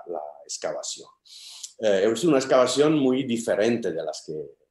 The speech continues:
que yo estaba acostumbrado, como les enseñó Leonardo, yo he excavado en varios sitios, pero siempre con arquitectura monumental y la mayoría, en la mayoría de los casos con arquitectura monumen-, monumental de piedra, donde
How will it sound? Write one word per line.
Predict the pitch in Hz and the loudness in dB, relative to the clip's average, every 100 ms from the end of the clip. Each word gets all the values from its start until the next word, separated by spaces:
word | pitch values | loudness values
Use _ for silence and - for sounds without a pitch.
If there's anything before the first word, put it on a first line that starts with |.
| _ _ _ | _ _ _
que | 82 | -12
yo | 82 78 | -10 -12
estaba | 78 - 82 | -12 -6 -6
acostumbrado, | 82 90 - 95 98 120 139 | -6 -10 -12 -8 2 4 4
como | 95 85 | 0 -4
les | 82 95 | -8 -10
enseñó | - 87 92 | -10 -8 -6
Leonardo, | 90 92 98 98 104 98 95 | -4 -4 -4 -2 2 2 2
yo | 90 95 | -2 -4
he | |
excavado | 90 - 90 92 | -6 -4 -2 -2
en | 92 | 0
varios | 101 104 104 | 0 0 -2
sitios, | - 117 131 | -4 -6 -6
pero | 127 107 | -2 -4
siempre | 92 - 92 110 120 | -2 -6 -6 -4 -6
con | - 101 | -4 -8
arquitectura | 85 95 85 - 104 | -8 -10 -12 -6 -6
monumental | 104 98 95 85 87 104 113 135 | -4 -4 -4 -6 -4 -2 0 0
y | 110 104 - _ _ | -2 -6 -8 _ _
la | 82 | -8
mayoría, | 85 90 92 95 87 | -6 -4 -2 -2 -2
en | 92 | -2
la | |
mayoría | 92 95 101 107 | -2 -2 0 0
de | |
los | 107 - | -2 -4
casos | - 101 131 | -4 -4 -4
con | - 98 | -6 -8
arquitectura | 90 - 87 82 117 | -10 -12 -16 -8 -4
monumen-, | 107 90 90 87 87 - | -4 -6 -8 -12 -12 -16
monumental | 98 90 90 107 | -12 -10 -4 -2
de | 107 | -2
piedra, | 92 113 120 135 87 - | -2 0 2 2 0 -6
donde | 85 82 | -12 -16